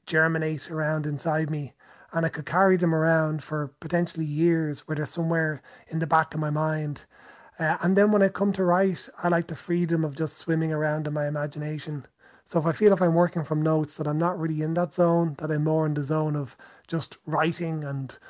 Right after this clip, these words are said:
you know, filling the page. Whereas if I just kinda have that freedom just to work sort of with some degree of spontaneity, I'll have a general outline of what I want to do, but I like just to sort of feel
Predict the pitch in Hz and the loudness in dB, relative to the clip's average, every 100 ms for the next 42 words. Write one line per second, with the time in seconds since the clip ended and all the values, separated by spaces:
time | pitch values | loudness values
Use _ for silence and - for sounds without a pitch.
0 | - - - 160 147 - - 170 156 151 | -20 -12 -4 -2 -2 -4 0 0 0 -4
1 | 151 156 156 147 - - - - - 170 | -4 -4 -4 -6 -12 -20 -20 -10 2 2
2 | 160 175 170 190 - - 165 160 160 160 | 4 2 4 2 -2 -2 0 2 0 -2
3 | 151 - 160 165 156 147 127 _ _ - | -6 -6 -2 0 0 -4 -8 _ _ -6
4 | 151 170 151 160 151 - - 147 143 - | -2 0 2 2 0 -4 -4 -4 -2 2
5 | 185 170 156 156 151 - 156 147 151 151 | 4 4 2 0 -2 -2 -4 -2 -4 -4
6 | 139 170 - 175 214 156 165 180 170 175 | -4 -4 -2 0 2 2 2 2 0 0
7 | 175 170 160 156 151 156 151 151 143 143 | -2 0 0 0 0 0 0 -2 -4 -2
8 | 156 147 - - - - 165 165 170 170 | -2 -4 -8 -20 -20 -2 4 6 6 2
9 | - 156 147 - 156 - 175 165 160 143 | 0 -8 -6 -4 -4 -4 -2 0 0 -4